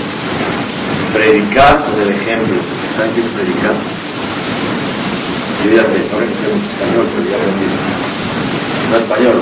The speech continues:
pero la palabra predicar sí. Abrir el diccionario quiere decir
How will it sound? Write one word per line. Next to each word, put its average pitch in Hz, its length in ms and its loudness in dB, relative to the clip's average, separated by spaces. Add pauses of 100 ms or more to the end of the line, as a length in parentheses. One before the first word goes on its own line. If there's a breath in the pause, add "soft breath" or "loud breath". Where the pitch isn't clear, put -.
pero 95 200 -2
la - 80 -2
palabra 110 240 2
predicar 104 420 0
sí. 95 80 -2 (1700)
Abrir 123 180 4
el 120 100 4
diccionario 110 500 4 (440)
quiere 110 220 2
decir 107 300 -2